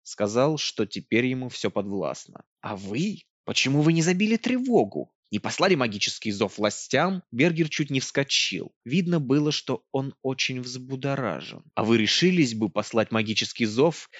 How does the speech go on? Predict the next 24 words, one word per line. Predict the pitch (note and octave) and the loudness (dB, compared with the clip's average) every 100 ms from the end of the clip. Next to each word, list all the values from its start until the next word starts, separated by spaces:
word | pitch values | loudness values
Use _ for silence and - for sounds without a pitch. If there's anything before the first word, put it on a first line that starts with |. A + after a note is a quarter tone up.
| - | -20
в | - | -6
присутствии | B2+ A#2+ C3 A2+ - A#2+ | -2 0 0 -4 -2 2
высшего | A#2+ A#2+ A#2+ - A#2 A2+ | 4 4 4 4 4 2
тёмного | - B2 B2 A#2+ | 2 2 2 2
с | A#2 - | 2 0
артефактом, | A#2 - A#2+ - G#2+ - F2 - _ - - | 0 -2 -2 0 0 -2 -10 -10 _ -12 -4
который | G#2+ A#2 A#2+ | 2 2 2
усиливает | C3+ - D#3 D3 B2+ A#2+ | 0 0 4 6 6 4
его | A#2 A#2 | 2 0
в | - | 2
тысячи | A#2+ - A2+ B2 | 0 0 0 2
раз? | A2+ F#2 D#2 - - _ _ _ - | 2 2 -2 -12 -20 _ _ _ -12
Секунда, | - A#2+ E3+ D#3 G#2+ F#2+ - _ _ _ - | -8 -2 0 2 0 -2 -10 _ _ _ -4
и | G#2 | -2
от | G2+ | -2
вас | G#2+ B2+ - | -2 -2 -2
останется | G2+ - G#2+ G#2+ - G#2 | -10 -4 -4 -4 -4 -2
влажное | G#2+ G#2+ G#2 G#2+ G#2+ | 0 0 0 -4 -4
пятно | G#2 A2+ - - F#2+ | -6 -12 -14 -8 -8
на | E2 | -8
полу, | - C#2+ C#2+ A#1+ _ _ _ _ | -8 -10 -10 -14 _ _ _ _
а | - | -10
преступник | - F#2 - A#2 A#2+ - | -6 -6 -6 -8 -8 -6
исчезнет». | G#2 - - D2 - - | -2 -2 -2 -6 -12 -20